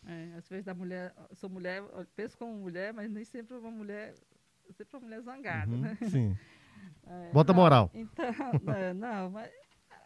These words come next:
Speaker 1: tem horas que não tem jeito, né? Mas eu gosto muito de deixar as pessoas se realizarem. Imaginei no início. <laughs> A cara do Amaro não gosta muito, né, de,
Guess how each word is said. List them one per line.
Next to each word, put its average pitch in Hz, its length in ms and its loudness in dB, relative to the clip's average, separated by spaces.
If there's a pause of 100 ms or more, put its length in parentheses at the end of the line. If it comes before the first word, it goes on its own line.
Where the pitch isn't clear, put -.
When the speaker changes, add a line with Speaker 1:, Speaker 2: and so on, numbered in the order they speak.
(160)
Speaker 1:
tem 320 180 -10
horas 269 300 -10
que 269 180 -14
não 269 120 -16
tem 262 200 -16
jeito, 180 320 -12
né? 190 200 -10 (800)
Mas 196 180 -12
eu - 60 -12
gosto 208 280 -10
muito 220 300 -10
de 233 460 -10
deixar 214 320 -8
as 220 100 -14
pessoas 214 340 -12
se - 120 -10
realizarem. 185 760 -6 (500)
Imaginei 208 680 -4
no 226 100 -4
início. 269 540 -2 (400)
<laughs> - 320 -16 (1080)
A 247 100 -10
cara 226 260 -8
do 226 200 -8
Amaro 214 280 -6
não 214 120 -6
gosta 190 320 -6
muito, 190 320 -4
né, 185 160 -4
de, 180 180 -8